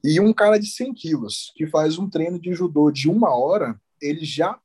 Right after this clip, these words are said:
tem um gasto energético ali de mil calorias, independente do que ele faça no resto do dia, independente de efeito epoc, independente do que venha depois, no treino, ele já queimou mil calorias.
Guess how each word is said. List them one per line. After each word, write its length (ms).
tem 240
um 140
gasto 420
energético 760
ali 340
de 160
mil 340
calorias, 760
independente 760
do 100
que 80
ele 140
faça 340
no 120
resto 340
do 80
dia, 440
independente 720
de 80
efeito 420
epoc, 540
independente 720
do 120
que 140
venha 240
depois, 760
no 180
treino, 500
ele 160
já 160
queimou 440
mil 140
calorias. 760